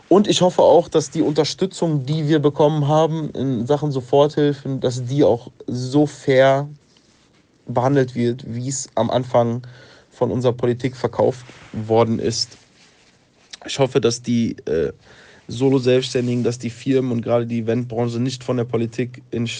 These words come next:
im Stich gelassen wird und dass, ähm, die Politiker vielleicht auch Entscheidungen treffen, die unschön für das persönliche Wohl des Politikers ist,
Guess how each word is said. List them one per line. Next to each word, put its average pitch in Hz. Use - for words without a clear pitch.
im 120
Stich 120
gelassen 113
wird 113
und 113
dass, 117
ähm, 107
die 120
Politiker 127
vielleicht 120
auch 117
Entscheidungen 117
treffen, 117
die 113
unschön 135
für 117
das 107
persönliche 117
Wohl 120
des 113
Politikers 117
ist, -